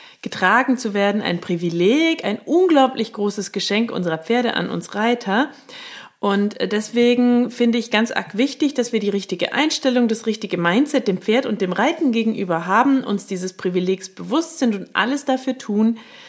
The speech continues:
dass unser Pferd uns entspannt und gut tragen kann und beide Parteien Spaß am Reiten haben. Und, ähm, ich will dir heute fünf Punkte in den Podcast mitbringen, die total essentiell sind für ein gutes Reiter-Mindset.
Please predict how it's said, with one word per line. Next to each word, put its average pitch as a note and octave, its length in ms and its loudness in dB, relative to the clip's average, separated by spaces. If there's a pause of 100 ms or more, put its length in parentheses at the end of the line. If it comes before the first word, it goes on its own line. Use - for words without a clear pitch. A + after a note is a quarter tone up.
(240)
dass G#3 160 -2
unser F#3+ 280 0
Pferd G3+ 400 2
uns G3+ 160 -2
entspannt - 480 0
und F#3 140 -6
gut F3+ 180 -6
tragen B3+ 420 2
kann C#4+ 260 2
und A3 240 0
beide A#3+ 560 4
Parteien G3+ 600 0
Spaß - 460 2
am B3+ 180 8
Reiten E3 540 2
haben. E3+ 580 4 (800)
Und, F3+ 460 0
ähm, E3 260 0
ich G#3 120 -4
will C#4 120 2
dir C#4 180 6
heute B3+ 260 4
fünf E4 300 -2
Punkte F#4 300 2
in C4 100 6
den C4 140 6
Podcast C4 460 0
mitbringen, B3+ 580 2
die A3 160 -2
total A#3 340 -2
essentiell G#3+ 640 0
sind C#4 200 2
für B3 120 0
ein A3 100 2
gutes G#3+ 320 -4
Reiter-Mindset. A#3+ 800 2